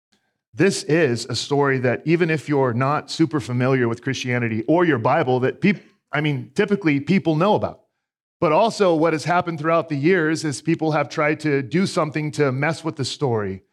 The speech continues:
and say that it's just not true and that it's a miracle that can't be proven.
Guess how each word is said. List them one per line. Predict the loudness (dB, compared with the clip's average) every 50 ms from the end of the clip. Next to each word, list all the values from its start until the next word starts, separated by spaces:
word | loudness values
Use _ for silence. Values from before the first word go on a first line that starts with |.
| _ _ _ _ _ _ -6 -4
and | -4 -4 -2
say | -2 0 0 2
that | 2 0
it's | -2 -2 -4 -4
just | -4 -4 -4 -4 -8 _ _ _ _ _
not | -4 -2 -2 -2 -2 -4
true | -2 0 2 2 4 2 2
and | 2 0
that | -2 -2
it's | -2 -4 -2
a |
miracle | -2 0 2 0 0 0 0 0
that | 0 0 0 0 -2 -4
can't | -4 -4 -2 -2
be | -2 -2
proven. | 0 2 2 2 4 2 0 -2 -6